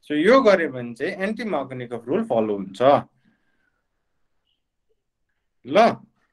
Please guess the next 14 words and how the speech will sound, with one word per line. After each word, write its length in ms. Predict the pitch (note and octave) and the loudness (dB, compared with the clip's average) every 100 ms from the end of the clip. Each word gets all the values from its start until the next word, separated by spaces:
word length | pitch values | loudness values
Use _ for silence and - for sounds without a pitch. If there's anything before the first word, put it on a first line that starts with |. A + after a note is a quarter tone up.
| _ _ | _ _
so 140 | C#3 | -4
how 160 | C#3 G3+ | 0 0
do 80 | B3+ | 0
you 100 | B3 | -4
synthesize 500 | F#3+ E3 D#3 D3+ C#3+ | -6 -6 -4 -4 -4
the 120 | C3+ | -4
following 320 | D3 D#3 E3+ | -2 -2 -6
from 240 | - C#3+ | -10 -10
appropriate 520 | - C3 B2+ C3 A3+ - - | -10 -10 -6 -2 -4 -4 -10
alkene 480 | A#2 A#2 A2+ B2+ B2 | -8 -6 -8 -6 -4
भनेर 300 | F#2 F#2 C#3 | -4 -2 0
भनेको 300 | F3+ G2+ F2 | 0 -2 -6
छ। 260 | F#2 F#3+ G#3+ - _ _ | -2 0 -2 -10 _ _
So, 220 | - - | -12 -12